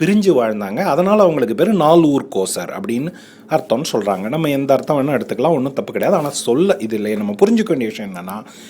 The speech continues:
அந்த கோசர்கள் நன்மொழி, எப்பவும் நல்ல விஷயங்களை சொல்லுவாங்க, அவங்க சொல்ற நல்ல விஷயங்கள் உண்மையா நடக்கும். இப்பவும் நம்ம பார்த்துருக்கோம் இல்லையா, சில பேர் ரொம்ப ராசியானவங்க அப்படின்னு சொல்லுவாங்க. ஏதாவது ஒரு தொழில் தொடங்கறதுக்கு முன்னால அவங்கள போய் பார்த்து,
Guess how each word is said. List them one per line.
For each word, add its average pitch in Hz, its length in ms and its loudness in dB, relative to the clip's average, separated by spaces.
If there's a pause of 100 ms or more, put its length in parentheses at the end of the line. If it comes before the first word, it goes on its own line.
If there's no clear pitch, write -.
(200)
அந்த 113 320 -2
கோசர்கள் 139 760 2 (240)
நன்மொழி, 120 800 2 (300)
எப்பவும் 180 320 2
நல்ல 180 280 4
விஷயங்களை 139 420 0
சொல்லுவாங்க, 107 440 2
அவங்க 156 240 4
சொல்ற 180 200 4
நல்ல 151 240 2
விஷயங்கள் 135 340 0
உண்மையா 120 380 2
நடக்கும். 90 420 -8 (760)
இப்பவும் 226 220 4
நம்ம 170 260 2
பார்த்துருக்கோம் 131 380 0
இல்லையா, 101 220 -2
சில 113 200 -2
பேர் 117 140 4
ரொம்ப 113 200 -2
ராசியானவங்க 98 720 -4
அப்படின்னு 92 120 -10
சொல்லுவாங்க. 85 440 -12
ஏதாவது 120 200 0
ஒரு 110 140 0
தொழில் 123 240 4
தொடங்கறதுக்கு 101 440 -4
முன்னால 113 180 -2
அவங்கள 101 260 0
போய் 120 180 0
பார்த்து, 95 440 -2